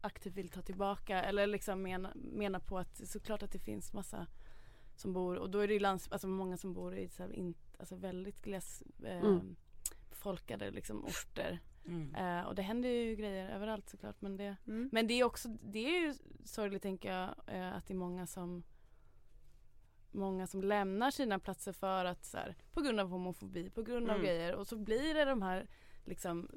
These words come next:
Speaker 1: centrerat kring städerna och så är de inte kvar där och hade kunnat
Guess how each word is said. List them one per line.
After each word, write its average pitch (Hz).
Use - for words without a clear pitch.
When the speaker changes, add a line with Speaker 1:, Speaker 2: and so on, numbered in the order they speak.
Speaker 1:
centrerat 175
kring 185
städerna 175
och 190
så 233
är 226
de 220
inte 208
kvar 311
där 185
och 196
hade 190
kunnat 185